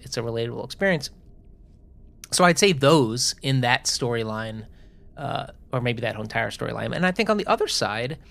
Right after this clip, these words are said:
I think Avery Brooks is a great,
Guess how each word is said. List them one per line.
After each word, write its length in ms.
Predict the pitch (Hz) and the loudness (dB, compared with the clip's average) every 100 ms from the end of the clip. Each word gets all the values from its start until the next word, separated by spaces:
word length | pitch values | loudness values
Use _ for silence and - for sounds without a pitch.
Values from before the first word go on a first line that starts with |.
| - - - | -20 -20 -4
I 80 | - | 0
think 220 | 180 247 - | 2 0 0
Avery 300 | 190 208 202 | 0 2 -2
Brooks 800 | 147 180 285 - - - - - - - - - - - - - - - - - - - - - - - - - - - - - - | 2 4 4 4 0 -2 -2 -6 -16 -20 -20 -20 -20 -20 -20 -20 -20 -20 -20 -20 -20 -20 -20 -20 -20 -20 -20 -20 -20 -20 -20 -20 4
is 180 | 190 175 | 6 6
a 60 | |
great, 720 | 147 139 160 202 214 - - | 4 2 4 6 4 -4 -8